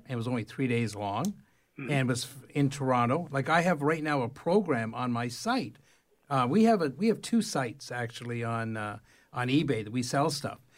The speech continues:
Speaker 1: And
Speaker 2: Okay.
Speaker 1: a program, early stuff is worth a lot of money. Your stuff of the seventies, that might be worth ten dollars. A program I expected to sell for between seventy-five and a hundred dollars. And it's
Speaker 2: Yeah.
Speaker 1: very small. But the, a lot of people collect Toronto history, and a lot of people collect the C N E,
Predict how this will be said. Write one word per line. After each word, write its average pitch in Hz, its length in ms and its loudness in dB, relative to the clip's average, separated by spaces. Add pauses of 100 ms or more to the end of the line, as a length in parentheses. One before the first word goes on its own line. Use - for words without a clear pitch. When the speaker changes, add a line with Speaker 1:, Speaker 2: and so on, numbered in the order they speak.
(260)
Speaker 1:
And 139 360 4
Speaker 2:
Okay. 175 100 -6
Speaker 1:
a - 40 -4
program, 165 920 4 (320)
early 254 280 6
stuff 143 380 0
is 120 140 -6
worth 131 200 0
a 123 40 -6
lot 117 160 0
of 113 60 0
money. 110 140 -4
Your 113 80 -6
stuff 196 280 -2
of 170 100 0
the 139 60 2
seventies, 147 580 -2 (320)
that 170 140 0
might 165 160 4
be 135 80 0
worth 120 180 0
ten 117 220 -4
dollars. 101 420 -4 (220)
A 139 80 -2
program 175 480 4
I 151 80 2
expected 143 420 -4
to 117 60 -8
sell 123 260 -4
for 123 160 -6
between 117 380 -6
seventy-five 120 560 0
and 110 100 -4
a - 20 -6
hundred 104 240 -6
dollars. 95 440 -8 (420)
And 139 80 4
it's 143 80 2
Speaker 2:
Yeah. - 40 -10
Speaker 1:
very 143 200 4
small. 113 560 -2 (140)
But 147 100 -4
the, 143 180 -4
a 151 140 -6
lot 160 280 8
of 269 120 0
people 175 500 2 (300)
collect 156 320 0
Toronto 147 400 4
history, 196 560 4 (160)
and 120 80 -8
a - 20 -6
lot 135 140 2
of 175 80 0
people 185 220 2
collect 147 320 -2
the 139 80 -6
C 160 280 -2
N 151 80 4
E, 139 220 2